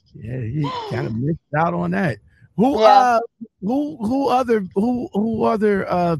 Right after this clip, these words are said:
Speaker 1: famous people from Detroit that you cross paths with?
Speaker 2: Um, you know,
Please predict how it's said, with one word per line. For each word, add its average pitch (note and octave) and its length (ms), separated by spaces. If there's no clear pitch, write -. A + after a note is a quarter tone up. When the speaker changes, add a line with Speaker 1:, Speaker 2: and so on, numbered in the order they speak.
Speaker 1:
famous F3 840
people E3+ 320
from D#3 220
Detroit C#3+ 420
that C3+ 200
you C3 400
cross C3+ 340
paths A#2 420
with? G#2+ 440
Speaker 2:
Um, E4 440
you B3 120
know, D4 360